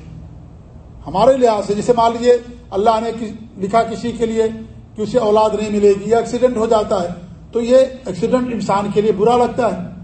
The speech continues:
تو اس لحاظ سے برا ہے وہ، ورنہ اللہ رب العالمین کے فیصلے میں کوئی برائی نہیں ہے۔ اللہ تعالیٰ کے ہر فیصلے کے اندر خیر ہے، اللہ کی طرف کسی شر اور برائی کی نسبت نہیں کی جائے گی۔ آپ اس کو مثال سے یوں سمجھو کہ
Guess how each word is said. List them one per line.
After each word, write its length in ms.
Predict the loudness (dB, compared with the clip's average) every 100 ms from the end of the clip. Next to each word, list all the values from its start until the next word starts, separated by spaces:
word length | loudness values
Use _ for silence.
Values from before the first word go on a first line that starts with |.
| -16
تو 60 | -6
اس 180 | -4 0
لحاظ 280 | 4 4 2
سے 80 | 0
برا 260 | 2 2 2
ہے 60 |
وہ، 80 | -2 -6 -12 -18 -20 -20 -6
ورنہ 280 | -4 -2 0
اللہ 440 | 0 0 4 4
رب 80 | 4
العالمین 280 | 2 0 -2 -4
کے 80 | -2
فیصلے 340 | 0 0 -2 -2
میں 120 | -4 -2
کوئی 300 | 0 -2 -2
برائی 260 | -2 0 -2
نہیں 200 | -2 -2
ہے۔ 180 | 0 -2 -4 -10 -16 -18 -14
اللہ 180 | -2 0 2
تعالیٰ 200 | 2 2 0
کے 60 | 0
ہر 140 | 0 2
فیصلے 320 | 0 2 0
کے 100 | 2
اندر 180 | 0 -2 0
خیر 220 | 0 0
ہے، 400 | 2 4 4 2 -4 -12 -14 -4
اللہ 300 | 0 2 0
کی 60 | 0
طرف 140 | -2 0
کسی 220 | -2 -2 -2
شر 220 | 2 2
اور 100 | 4
برائی 240 | 2 2 0
کی 60 | -2
نسبت 300 | -4 -2 2
نہیں 140 | 2
کی 100 | 2
جائے 220 | 2 2 0
گی۔ 80 | -4 -8 -10 -12 -2
آپ 140 | 2 2
اس 80 | 2
کو 80 | 0
مثال 340 | 2 4 4
سے 100 | 2
یوں 80 | 0
سمجھو 360 | 0 0 0 0 -6 -14 -18 -16 -4
کہ 200 | -2